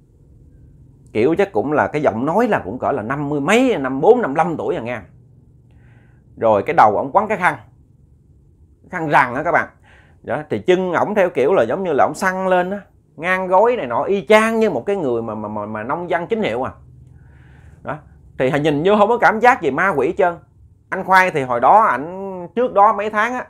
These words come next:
ảnh cũng gặp quỷ rồi. Do là nhờ ông thầy hai trưởng ông làm bùa. Thì ông, ờ, ảnh dòm cái ông này sao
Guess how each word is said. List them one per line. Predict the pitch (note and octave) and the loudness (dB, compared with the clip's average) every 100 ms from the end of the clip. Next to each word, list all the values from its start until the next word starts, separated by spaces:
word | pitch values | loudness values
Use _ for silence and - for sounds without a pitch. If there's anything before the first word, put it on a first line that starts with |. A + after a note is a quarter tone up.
| _ | _
ảnh | C3+ | -12
cũng | F3+ | -4
gặp | D#3 A2+ | -4 -2
quỷ | A#2 G3 | -2 2
rồi. | B2 A2+ A2 _ _ | 0 0 -6 _ _
Do | A#2+ D3 D#3 | -4 2 4
là | A#2+ | 2
nhờ | A#2 | -2
ông | A2+ | -4
thầy | C3 | -4
hai | B2 C#3+ | -8 -8
trưởng | A#2+ A2+ | -4 -4
ông | F3 D#3 | -4 -2
làm | A2+ | 0
bùa. | A#2 A2+ A2+ _ _ _ _ _ _ _ _ _ _ _ - - - - - _ - _ - | 2 2 0 _ _ _ _ _ _ _ _ _ _ _ -20 -20 -20 -20 -20 _ -20 _ -2
Thì | B2 | 2
ông, | D#3+ G#3 | 2 2
ờ, | G3 F#3 F3+ F3+ | 2 2 2 0
ảnh | D3+ G3 | 0 4
dòm | D#3 B2 | 4 4
cái | B2 | 4
ông | G3+ F3+ | 0 0
này | G#2+ | -6
sao | D3 | -8